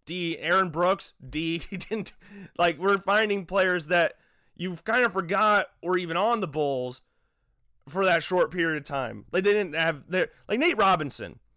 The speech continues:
He played one year in Chicago, but we remember what he did in Chicago 'cause of the block on LeBron James.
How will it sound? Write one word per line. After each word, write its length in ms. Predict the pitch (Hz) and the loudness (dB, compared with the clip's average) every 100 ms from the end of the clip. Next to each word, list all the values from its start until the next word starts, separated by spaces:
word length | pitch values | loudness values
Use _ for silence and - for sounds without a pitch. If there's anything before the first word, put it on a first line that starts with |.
| _ _ | _ _
He 140 | 202 | -4
played 200 | 220 220 | 2 2
one 260 | 185 226 254 | 4 2 2
year 200 | 226 214 | 2 2
in 60 | |
Chicago, 640 | 196 175 180 160 127 113 113 _ _ _ _ | 0 -2 2 2 2 -2 -4 _ _ _ _
but 200 | 147 196 | 0 0
we 120 | 208 | 0
remember 480 | 220 202 208 220 185 165 | 2 2 2 2 2 2
what 160 | 160 | 0
he 80 | 139 | 0
did 200 | 147 180 | -2 -2
in 60 | 160 | -4
Chicago 380 | - 139 127 | -4 0 0
'cause 240 | 135 170 165 | 0 -2 0
of 80 | 151 | -4
the 60 | |
block 500 | 135 147 143 135 - - - _ _ _ - | 0 2 4 2 -2 -18 -20 _ _ _ -6
on 560 | 160 170 147 135 127 127 _ _ _ _ _ _ _ _ _ _ _ 147 | 0 2 2 -2 -6 -14 _ _ _ _ _ _ _ _ _ _ _ -6
LeBron 440 | 160 170 160 147 | -2 0 0 -2
James. 300 | 143 135 - | -4 -6 -8